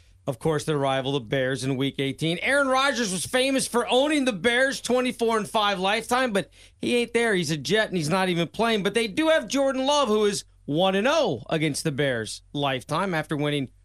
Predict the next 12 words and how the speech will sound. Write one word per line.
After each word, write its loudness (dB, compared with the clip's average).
earlier 0
this -4
year. -2
So, -4
Jinx, -2
Chicago, 0
Green 0
Bay, 0
Packers 2
in, 2
Packers 0
out. -2